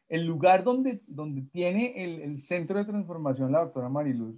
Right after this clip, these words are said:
es una cosa soñada, es una cosa súper bella, súper linda. Es, eh, yo creería que casi como un parque temático, digámoslo así, solo que el tema del parque, de la, de, de la, de la finca, de la, ¿cómo se llama? ¿Finca? ¿Finca? ¿O hacienda?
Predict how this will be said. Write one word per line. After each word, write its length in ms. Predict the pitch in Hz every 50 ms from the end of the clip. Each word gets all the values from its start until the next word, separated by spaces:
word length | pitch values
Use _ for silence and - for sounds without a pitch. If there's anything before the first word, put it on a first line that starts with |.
| - -
es 120 | - 120
una 200 | 151 156 156 156
cosa 280 | - 175 160 147 151 156
soñada, 500 | 156 160 135 117 110 110 110 110 113 127
es 60 | 131
una 180 | 139 139 143 139
cosa 220 | 143 135 131 143
súper 300 | 143 139 - - 120 110
bella, 360 | 113 117 113 110 110 117 123
súper 220 | 135 131 131 117 110
linda. 360 | 110 110 107 104 113 117 - _ _ _ _ _ _ _ _ _ _ _
Es, 320 | - 147 156 147 - - _ _ _ _ _ -
eh, 600 | 175 175 175 175 175 170 165 160 143 143 139 139 139
yo 100 | 131 139
creería 300 | 131 160 208 196 170 151
que 80 | 151 160
casi 220 | 208 190 175 202
como 120 | 202 175 151
un 80 | 139
parque 240 | 139 165 165 165 185
temático, 540 | 185 - 165 151 139 131 131 143 139 - 160
digámoslo 360 | 143 135 127 127 135 151 147
así, 280 | 135 135 123 120 127 - _ _ _ _ _ _ _ -
solo 160 | 131 139 151
que 80 | 190
el 140 | 175 156 -
tema 280 | - 165 165 156 175 190
del 160 | 202 196 -
parque, 460 | - 151 143 139 131 - - 202 208 208 - -
de 100 | 143 131
la, 260 | 127 123 120 117 113
de, 140 | 120 120 120
de 260 | 123 135 123 117 117
la, 120 | 117 117 117
de 140 | 127 123
la 120 | 120 113 107
finca, 460 | - 139 135 135 135 165 180 208 -
de 80 | - 131
la, 340 | 120 113 113 110 107 113 - _ _ _ _ _ _ _ _ -
¿cómo 160 | 156 170 196
se 60 | 214
llama? 180 | 190 151 143 190
¿Finca? 360 | 202 220 233 214 277 311 269
¿Finca? 300 | 208 214 226 220 - - _ _ _ _ _ _ _ _ _ _ _ _ _ _ _ _ -
¿O 80 | 143
hacienda? 440 | 131 131 151 143 131 120 107 101